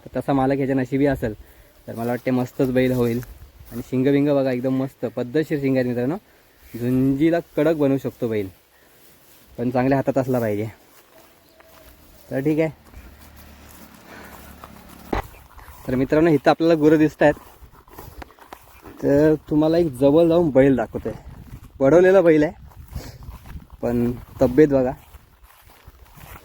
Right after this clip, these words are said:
समोरचीच बैल दिसतो तुम्हाला. तब्येत बघा मित्रांनो, खरंच म्हणजे बैलाची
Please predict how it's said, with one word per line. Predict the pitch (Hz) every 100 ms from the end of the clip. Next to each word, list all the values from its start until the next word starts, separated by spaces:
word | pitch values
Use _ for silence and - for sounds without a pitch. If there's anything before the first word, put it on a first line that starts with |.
| -
समोरचीच | 131 139 147
बैल | 135 127
दिसतो | 123 127
तुम्हाला. | 120 117 156 - - - - - - - - - - - -
तब्येत | 117 147
बघा | 139 123
मित्रांनो, | 113 107 107 131 135 - - - - - - - - -
खरंच | 127 127 - - - - - - - - - - - - - - -
म्हणजे | - 139 143 147 156 - - _ _ - _ _ - - - - - -
बैलाची | 180 143 147 160 - 185